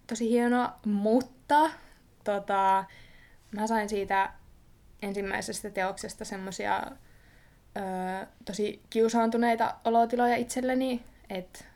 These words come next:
vaikka hän kirjoittaa tosi suorasti ja silleen kaunistelematta kaikesta, niin se,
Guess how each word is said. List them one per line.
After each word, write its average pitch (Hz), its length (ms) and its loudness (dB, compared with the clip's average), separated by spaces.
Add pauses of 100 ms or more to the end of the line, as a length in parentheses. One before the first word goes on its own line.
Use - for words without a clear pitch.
(100)
vaikka 208 220 -2
hän 202 100 -2
kirjoittaa 208 520 2
tosi 190 200 -8
suorasti 196 560 -4
ja 190 320 -2
silleen 180 320 -8
kaunistelematta 185 720 -4
kaikesta, 185 420 -2
niin 180 260 -4 (1080)
se, 254 300 -4